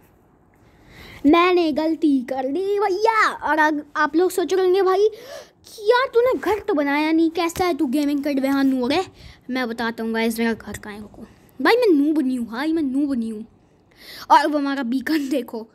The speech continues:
अगर मैं आप-, आपको अपने बहुत ही ओपी घर और सबसे छोटा घर और सबसे अमीरों का घर में एंटर करता हूँ गेमिंग एट बिहान। अबे, वाटर बकेट ट्रिक क्यों कर रहा हूँ मैं? शिट!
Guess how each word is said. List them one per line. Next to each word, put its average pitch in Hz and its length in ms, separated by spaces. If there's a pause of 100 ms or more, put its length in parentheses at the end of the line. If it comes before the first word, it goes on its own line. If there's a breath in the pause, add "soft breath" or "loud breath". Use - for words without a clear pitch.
(340 loud breath)
अगर 277 220
मैं 302 80
आप-, - 320
आपको 277 260
अपने 269 400 (360 loud breath)
बहुत 359 220
ही 320 60 (160)
ओपी 349 400
घर 294 320 (220)
और 277 100
सबसे 269 520 (340 loud breath)
छोटा 370 380
घर 247 300 (320)
और 277 120
सबसे 302 340
अमीरों 294 380
का 277 120
घर 262 260
में 247 280 (360 soft breath)
एंटर 320 260
करता 311 240
हूँ 302 240
गेमिंग 427 460
एट 427 180
बिहान। 427 840 (1300 loud breath)
अबे, 403 120 (280)
वाटर 370 300
बकेट 453 240
ट्रिक 427 200
क्यों 453 120
कर 415 180
रहा 440 100
हूँ 480 80
मैं? 640 420
शिट! - 420